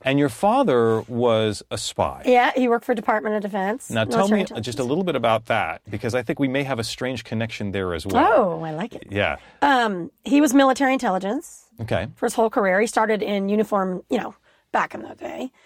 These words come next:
Speaker 2: Got out of college, was in uniform, and then they said, "You're a terrible soldier, but you're really great at military intelligence, so become a civilian."
Speaker 1: Okay.
Speaker 2: So he was a civilian, and he was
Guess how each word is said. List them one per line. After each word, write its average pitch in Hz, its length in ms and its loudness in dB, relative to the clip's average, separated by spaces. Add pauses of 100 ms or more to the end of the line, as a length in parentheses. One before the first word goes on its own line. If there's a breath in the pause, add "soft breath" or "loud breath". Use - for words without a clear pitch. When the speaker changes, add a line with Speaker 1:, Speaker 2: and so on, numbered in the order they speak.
(340 soft breath)
Speaker 2:
Got 196 140 2
out 196 100 0
of 196 60 -4
college, 202 560 0 (100)
was 220 160 0
in 190 140 -2
uniform, 220 400 0
and 180 100 -6
then 185 100 -4
they 202 140 0
said, 202 180 -2
"You're 196 120 0
a 190 40 0
terrible 233 380 0
soldier, 185 400 -6 (560 loud breath)
but 262 140 4
you're 269 100 6
really 285 160 6
great 247 160 4
at 226 80 -2
military 220 380 0
intelligence, 190 500 -4
so 196 320 -4
become 262 320 0
a 226 60 -2
civilian." 202 500 -2 (340 soft breath)
Speaker 1:
Okay. 135 400 0
Speaker 2:
So 277 160 4
he 302 160 6
was 285 160 4
a 262 60 -2
civilian, 247 520 0
and 175 240 -6
he 208 180 -4
was 196 320 -4